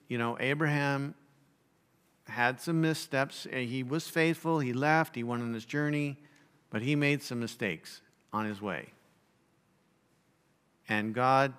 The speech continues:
turned those things that were not good into good. I think that's a good message for us, to know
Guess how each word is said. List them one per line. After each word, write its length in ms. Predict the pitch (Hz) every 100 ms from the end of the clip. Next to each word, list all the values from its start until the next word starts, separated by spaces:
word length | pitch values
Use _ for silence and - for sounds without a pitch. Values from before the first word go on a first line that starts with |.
| - 311 - _
turned 580 | - - 180 175 165 147
those 320 | 123 113 113
things 420 | - 107 98 104 101
that 160 | 90
were 240 | 104 147 170
not 280 | 113 -
good 400 | 98 95 90 101 - _ - - -
into 360 | 127 131 127 110
good. 400 | 107 76 58 - _ _ _ _ _ _ _ _ _ _ _ _ _ -
I 140 | 131
think 160 | 175 196
that's 200 | 180 165
a 40 |
good 140 | 165
message 400 | 160 202 - 147
for 180 | - 104
us, 320 | 80 65 - - _ _ _ _ _ -
to 140 | 135
know 560 | 131 156 175 120 117